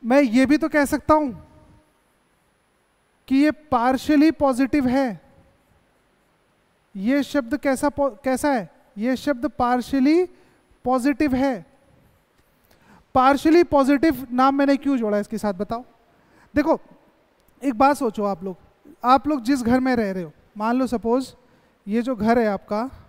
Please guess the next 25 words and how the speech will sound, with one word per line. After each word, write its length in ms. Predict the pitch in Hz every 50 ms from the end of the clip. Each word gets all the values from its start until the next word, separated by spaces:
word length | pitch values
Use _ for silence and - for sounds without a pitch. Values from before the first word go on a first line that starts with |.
| _ _ _ _ _ _ _ _ _ -
ठीक 180 | 220 202 -
है, 120 | 294 311 294 - _ _ _ _ _ _ _ _ _ _ _ _ _ _ _ _ _ _ _ _ -
ये 80 | 208
जो 140 | 202 214 233
घर 280 | 196 185 196 240 247 240
है, 180 | 214 220 254 262 - _ _ _ _ _ _ _ -
इसमें 320 | - 233 - - 262 285 285
आप 200 | 294 294 294 - -
तीन 240 | 262 254 262 262 247
भाई 280 | 208 233 226 233 226
हो, 140 | 226 226 214 208 _ _ _ _ _ - _ _ _ _ _ _ _ _ _ _ _ _ _ _ _ _ _ _ _ _ - -
ठीक, 260 | 269 311 - - - - - - _ _ _ _ _ _ _ _ _ _ _ _ _ _ _ _ _ _ -
इसमें 300 | 214 - - 240 254 262
आप 220 | 269 269 262 - _ -
तीन 240 | 254 233 254 262 269
भाई 300 | 214 208 214 214 220 214
हो, 160 | 220 220 208 208 - - - _ _ _ _ _ _ _ _ _ _ _ _ _ _ _ _ _ _ _ _ _ _ _ _ _ _ _ _ _ _ _ _ _ _ _ _ _ - -
तो 60 | 302
ये 240 | 254 240 285 320 320
बताओ, 420 | 294 269 - 226 214 220 262 285 - - _ _ -
क्या 160 | 294 277 269
ये 180 | 294 311 320 320
कहना 320 | - 330 294 285 285 311
उचित 380 | 302 - 262 - - 311 285 247
होगा 260 | 262 294 277 311 302